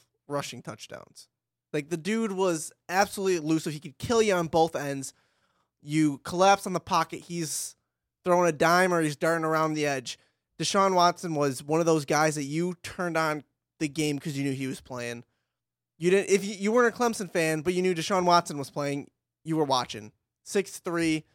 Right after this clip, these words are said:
had great size for the position. I mean, he still does. He's killing it in the N F L as well. But he was just so exciting to watch, to me personally, uh,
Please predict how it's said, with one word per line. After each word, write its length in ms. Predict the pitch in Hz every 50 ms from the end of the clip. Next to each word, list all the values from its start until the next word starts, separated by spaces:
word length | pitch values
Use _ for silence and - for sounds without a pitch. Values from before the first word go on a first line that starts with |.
| _ _ -
had 180 | 156 147 _ -
great 280 | - 180 185 185 147
size 300 | - 190 160 156 151 143
for 80 | - 160
the 80 | 143 127
position. 560 | - 127 151 143 139 - - 139 135 135 139 _ -
I 40 | 135
mean, 120 | 135 131
he 80 | 160 135
still 260 | - - - 165 147
does. 260 | 123 143 147 151 143
He's 140 | 131 127 -
killing 300 | - - - 165 151 147
it 40 | 143
in 100 | 139 139
the 80 | 139 139
N 80 | 139 139
F 100 | - 156
L 140 | 147 143 139
as 80 | 143
well. 280 | 147 165 180 160 - - _ _ _ _ _ _ _ _
But 260 | - 151 139 123 - _ _ _ _ _ _ _ _ _ _ _ _ _ _ _ _ _ _ _
he 160 | _ _ 190 190
was 120 | 175 165
just 180 | - 170 - -
so 120 | 160 139
exciting 280 | 131 - - 131 123 -
to 80 | - 131
watch, 320 | 143 120 120 - - - - _ _
to 80 | - 165
me 120 | 170 147
personally, 500 | - - 151 135 - - 120 113 101 - _ _ _ _ _ _ _ _ _ _ _ _ _ _ _ _ _ _
uh, 280 | - 113 117 117 110